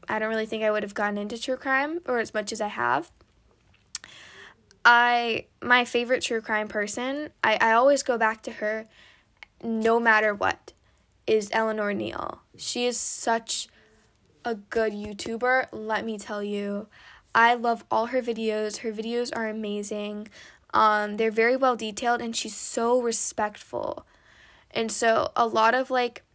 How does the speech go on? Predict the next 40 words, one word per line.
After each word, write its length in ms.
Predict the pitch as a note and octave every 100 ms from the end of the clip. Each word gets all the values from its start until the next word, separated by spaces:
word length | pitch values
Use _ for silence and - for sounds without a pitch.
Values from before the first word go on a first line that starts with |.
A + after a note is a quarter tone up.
| _ _ _ _
my 240 | A3+ A3 A3
cases 460 | - G#3 A3 B3
are 80 | A3+
gonna 180 | G#3+ G#3+
be 120 | G#3
based 280 | G3+ G3 G#3+
off 160 | G3+
of 120 | G#3 G#3+
her 120 | G3+
videos, 720 | G3+ G#3 A#3 C4+ E4+ - - - - - _
and 420 | - A3+ G#3+ G#3 -
I'll 300 | - A3+ G#3+ G#3+
m-, 400 | - - G3+ -
probably 320 | - A#3 G#3 -
be 260 | F#3 F#3 -
using 300 | G3+ G3+ G#3
her 120 | A3
videos 320 | G#3 G#3 G#3 -
as 200 | G#3+ G#3+
research 460 | G#3+ G#3 A3 G#3+ -
as 180 | G#3+
well 200 | G#3 G#3
as 180 | G#3 G3+ - _
adding 320 | G#3 F#3+ G3+ G#3
my 140 | G3
own 140 | G3+
research 380 | G3+ A3+ A#3+ A#3
into 240 | C4 - C#4
it 120 | C#4
to 80 | -
see 160 | A3
if 100 | G#3+
there's 220 | G#3 G#3
any 180 | G#3 G3
newer 280 | G3 G3 G3+
information 600 | B3 A#3+ B3+ B3 - B3+
I 120 | B3+
could 140 | - -
add. 320 | B3+ C4 C#4 - _ - - - - _ _ _
Um, 520 | - A3+ G#3 G3+ G#3+